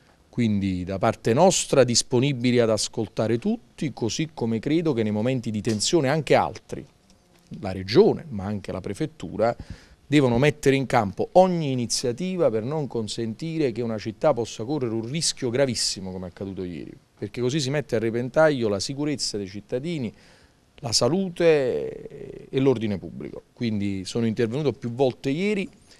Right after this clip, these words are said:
oggi anche in modo molto fermo, quando c'è stato il rischio un'altra volta, ho detto che per me è assolutamente improponibile l'idea che chiuda una galleria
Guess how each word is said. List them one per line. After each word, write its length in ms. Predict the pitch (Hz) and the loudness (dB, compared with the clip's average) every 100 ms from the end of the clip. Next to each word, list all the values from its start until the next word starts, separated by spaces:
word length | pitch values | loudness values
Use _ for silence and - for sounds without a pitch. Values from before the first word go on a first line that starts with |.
| _ _ _ _ - | _ _ _ _ 2
oggi 400 | 156 131 107 131 | 4 4 4 6
anche 260 | 135 117 | 4 2
in 80 | 127 | -2
modo 300 | 120 127 107 | 0 0 0
molto 420 | 113 147 131 - | 0 -2 -4 -6
fermo, 720 | 117 170 170 165 170 165 156 - | 0 2 2 0 -2 -2 -2 -6
quando 260 | 107 104 | -6 -4
c'è 120 | 101 104 | -4 -6
stato 280 | - 123 | -2 -2
il 60 | 110 | -2
rischio 360 | 110 123 - 107 | -6 -6 -6 -6
un'altra 340 | 98 92 123 | -6 -6 -2
volta, 280 | 139 139 113 | -2 -2 -6
ho 40 | |
detto 140 | 104 110 | -6 -8
che 60 | - | -6
per 140 | 117 | -6
me 220 | 123 147 | -4 -4
è 20 | |
assolutamente 840 | 120 - - 113 113 117 143 151 123 | -4 -4 -6 -6 -4 -4 -4 -6 -4
improponibile 1000 | 131 156 147 135 120 127 113 87 98 90 | -4 -4 -2 -2 0 -2 -2 -6 -10 -8
l'idea 340 | 92 98 104 | -4 0 0
che 140 | 92 92 | -2 -8
chiuda 360 | - 110 104 | -10 -8 -4
una 180 | 95 92 | -4 -6
galleria 640 | 92 95 101 113 139 135 | -4 -4 -4 -4 2 2